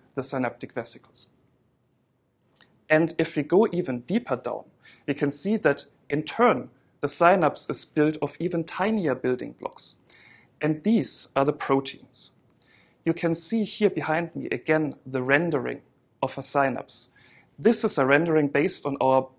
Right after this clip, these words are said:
best current understanding of how the synapse might look like. And each of these little dots here is a protein. And there's more than three hundred thousand of these proteins shown in this little synapse,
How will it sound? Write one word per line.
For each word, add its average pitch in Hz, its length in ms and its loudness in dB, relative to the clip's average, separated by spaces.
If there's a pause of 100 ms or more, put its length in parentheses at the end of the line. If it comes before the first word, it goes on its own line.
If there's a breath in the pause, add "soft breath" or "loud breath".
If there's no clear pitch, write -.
(120)
best - 380 2
current 180 340 4
understanding 147 760 0
of 131 120 -6
how 143 140 4
the 135 80 -4
synapse 139 500 0
might 135 240 -6
look 170 180 2
like. - 260 -14 (340 loud breath)
And 151 200 0
each 254 280 2
of - 180 2
these 185 240 0
little 160 200 -2
dots 180 340 2
here - 240 -10 (340)
is - 260 4
a 131 80 -4
protein. - 560 -2 (600 soft breath)
And 156 240 -2 (140)
there's 165 380 2
more 175 140 0
than 170 120 2
three 214 260 0
hundred 208 360 0
thousand 160 440 2
of - 180 -10
these 151 180 -2
proteins 147 600 -4
shown 175 460 2
in 160 200 -2
this - 260 0
little 165 200 -4
synapse, 147 600 0